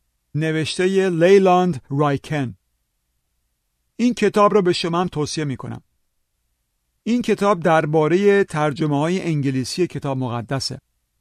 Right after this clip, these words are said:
و درباره راه و روش و شیوه ترجمه‌ها صحبت می‌کنه.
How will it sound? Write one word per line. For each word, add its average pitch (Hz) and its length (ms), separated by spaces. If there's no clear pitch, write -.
و 160 100
درباره 156 760
راه 180 560
و 127 180
روش 165 600
و 156 100
شیوه 170 520
ترجمه‌ها 147 600
صحبت 123 460
می‌کنه. 117 340